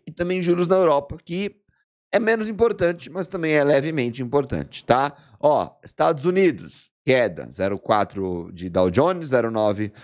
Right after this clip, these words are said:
de futuro no S and P e zero três de futuro Nasdaq, tá? Então tudo cai lá, ah, nos Estados Unidos.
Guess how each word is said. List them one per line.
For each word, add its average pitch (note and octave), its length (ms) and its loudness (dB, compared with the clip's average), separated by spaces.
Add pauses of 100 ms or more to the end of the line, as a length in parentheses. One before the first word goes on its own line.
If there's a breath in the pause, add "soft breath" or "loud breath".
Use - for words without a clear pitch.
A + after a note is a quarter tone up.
(120)
de G2 120 -4
futuro G2+ 520 0
no G2+ 60 0
S G2+ 240 2
and F#2 100 -2
P E3 320 0 (260 loud breath)
e C#3+ 100 2
zero C3+ 240 4
três C3 200 2
de B2 80 -6
futuro C3 400 -6
Nasdaq, F2+ 520 0
tá? G#2+ 120 -2
Então C#3+ 160 -4
tudo A#3+ 240 -2
cai D#3+ 240 2
lá, C3+ 240 2 (800)
ah, G#2 260 2
nos G#2+ 120 0
Estados G#2 260 0
Unidos. F#3 480 -2